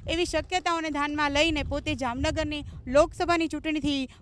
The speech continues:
પોતાની કારકિર્દીની અને રાજકારણની શરૂઆત કરી રહ્યા છે. અને આ માટે તેઓ કોંગ્રેસના આગેવાનો અને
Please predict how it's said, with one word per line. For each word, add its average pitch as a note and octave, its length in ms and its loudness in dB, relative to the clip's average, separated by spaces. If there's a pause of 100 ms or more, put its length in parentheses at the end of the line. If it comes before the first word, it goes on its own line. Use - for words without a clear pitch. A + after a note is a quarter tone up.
પોતાની C#4+ 320 0
કારકિર્દીની C#4 680 0
અને B3+ 160 -4
રાજકારણની B3 500 0
શરૂઆત A3+ 300 -6
કરી A3 240 -8
રહ્યા F#3 260 -2
છે. E3+ 160 -8 (600)
અને B3 120 -4
આ A#3+ 200 2
માટે C#4 420 -2
તેઓ - 480 -2
કોંગ્રેસના D4+ 680 0
આગેવાનો D#4+ 720 0 (300)
અને E4 360 2